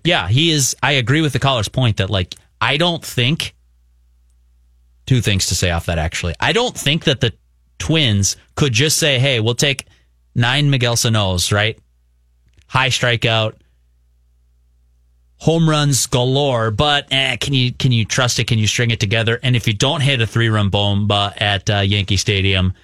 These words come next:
you're out of luck. Sorry. I don't know that you could necessarily make that bet, but Josh Donaldson, to me, is not making that bet. It does seem to me that they are collecting home runs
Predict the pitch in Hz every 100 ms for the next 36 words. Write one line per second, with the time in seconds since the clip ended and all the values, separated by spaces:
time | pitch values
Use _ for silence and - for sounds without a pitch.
0 | _ _ - 92 95 87 107 - - 110
1 | 113 87 78 90 _ _ _ - _ 131
2 | 214 156 160 156 143 127 117 113 117 120
3 | 107 101 98 110 101 90 - 90 90 -
4 | - 156 113 - - _ _ 131 135 120
5 | 131 131 120 107 107 101 107 127 113 101
6 | 95 _ _ _ _ 131 147 95 113 107
7 | 104 - - _ _ 101 107 101 92 87
8 | - _ - 92 95 80 - _ - 80
9 | - - - - 95 143 160 135 120 92
10 | 101 92 87 92 95 - 92 92 - 87
11 | 92 92 92 113 113 -